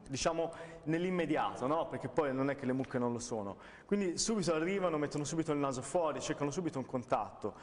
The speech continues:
Eh, siamo molto simili, quindi quando tu ti avvicini e vuoi veramente dare compassione e amore, l'animale lo sente, l'animale è un essere puro,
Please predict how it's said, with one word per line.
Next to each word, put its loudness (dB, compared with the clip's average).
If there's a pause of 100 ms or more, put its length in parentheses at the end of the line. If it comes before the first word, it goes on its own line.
(440)
Eh, 2
siamo 0
molto 0
simili, -4
quindi 0
quando 0
tu -2
ti -2
avvicini 0
e 4
vuoi 2
veramente 0
dare 2
compassione -2
e 2
amore, 2
l'animale 0
lo -4
sente, -6
l'animale 0
è -4
un -6
essere -8
puro, 0